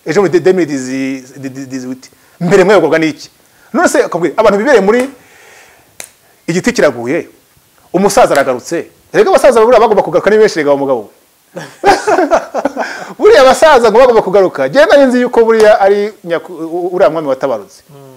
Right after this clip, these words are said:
Speaker 1: Kuko ni we cyane cyane ubona indagu zagushagaho.
Speaker 2: Mm.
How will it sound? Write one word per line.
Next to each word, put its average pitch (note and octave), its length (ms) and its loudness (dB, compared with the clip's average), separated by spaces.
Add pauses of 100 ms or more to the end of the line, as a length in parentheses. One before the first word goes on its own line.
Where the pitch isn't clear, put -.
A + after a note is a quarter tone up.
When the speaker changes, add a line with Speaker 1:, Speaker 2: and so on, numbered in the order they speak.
(240)
Speaker 1:
Kuko F#3 220 0
ni G3+ 80 4
we G3 220 4
cyane D3+ 240 -2
cyane C#3 240 -2
ubona D3 380 -4
indagu C#3+ 320 -2
zagushagaho. C3 720 -6 (200)
Speaker 2:
Mm. D3 60 -20